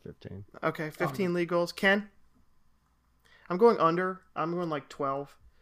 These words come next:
Speaker 2: Uh, 'cause A, he doesn't take penalties. I don't know if you knew this, but Mo Salah takes
Speaker 1: Mm-hmm,
Speaker 2: penalties.
Speaker 1: mm-hmm. That's a good
Speaker 2: Um,
Speaker 1: point.
Speaker 2: like, all, all ten of them.
Speaker 1: That's a good
Speaker 2: Um,
Speaker 1: point.
Speaker 2: and,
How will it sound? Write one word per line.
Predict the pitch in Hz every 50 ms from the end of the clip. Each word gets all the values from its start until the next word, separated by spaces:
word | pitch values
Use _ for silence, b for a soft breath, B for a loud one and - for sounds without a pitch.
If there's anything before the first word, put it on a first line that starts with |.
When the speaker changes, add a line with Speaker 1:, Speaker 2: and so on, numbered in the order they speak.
| _ _ _ _ - -
Speaker 2:
Uh, | 135 135 135 135 135
'cause | 135 - 170 151 139 - -
A, | - 160 165 165
he | 156 160
doesn't | 156 143 143
take | - 151 143
penalties. | - 156 147 143 143 143 139 135 135 - - _ _ _ _ _ _ _ _ -
I | 143
don't | 143 147
know | 147
if | 143 135
you | 147 143
knew | 143 147
this, | 135 139 135 -
but | - - 131 127 -
Mo | 139 139 131
Salah | - 147 135 131 131
takes | 131 123 117 117
Speaker 1:
Mm-hmm, | 113 117
Speaker 2:
penalties. | 120 127 131 131 131 123 -
Speaker 1:
mm-hmm. | 104 101 98 101 101 101 98 - - - - - -
That's | - 143 139 135 135 135
a | 135
good | 131
Speaker 2:
Um, | 123
Speaker 1:
point. | 127 123 123 113 110 107
Speaker 2:
like, | 131 127
all, | - 127 131 131 127 - _ _ _ _ _ _ _ _ _ -
all | 143 135 131
ten | 131 - 135 127
of | 127 127
them. | 127
Speaker 1:
That's | 110 113 107 - -
a | 98
good | 87 - 101 101 104 104
Speaker 2:
Um, | 104 - -
Speaker 1:
point. | 95 90 90 90
Speaker 2:
and, | 143 139 139 135 135 131 135 135 -